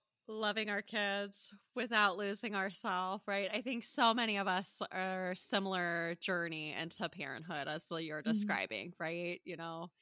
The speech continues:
Speaker 1: I think that there's so much cutesy stuff around, like, "Oh my gosh, motherhood, and you're gonna
Speaker 2: <laughs>
Speaker 1: just, like, walk into it, and it's natural, and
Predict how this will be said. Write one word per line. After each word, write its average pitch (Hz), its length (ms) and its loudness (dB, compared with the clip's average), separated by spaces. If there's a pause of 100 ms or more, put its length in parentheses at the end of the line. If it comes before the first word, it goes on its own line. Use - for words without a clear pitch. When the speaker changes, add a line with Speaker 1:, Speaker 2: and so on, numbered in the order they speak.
(360)
Speaker 1:
I 190 100 -4
think 196 300 -2
that 185 600 4 (920)
there's 202 240 -2
so 208 440 -4
much 202 480 -4 (120)
cutesy 214 600 -4
stuff 220 500 -4
around, 208 460 -2
like, 220 260 -8
"Oh 269 120 -8
my 294 180 -6
gosh, 277 640 -6
motherhood, 214 840 -2
and 214 340 -4
you're 226 140 -2
gonna 269 440 2
Speaker 2:
<laughs> 262 160 -2
Speaker 1:
just, - 180 -2
like, 320 200 4
walk 254 360 6
into 294 340 -2
it, 233 260 4
and 254 120 -2
it's - 220 -8
natural, 240 800 4 (120)
and 214 520 0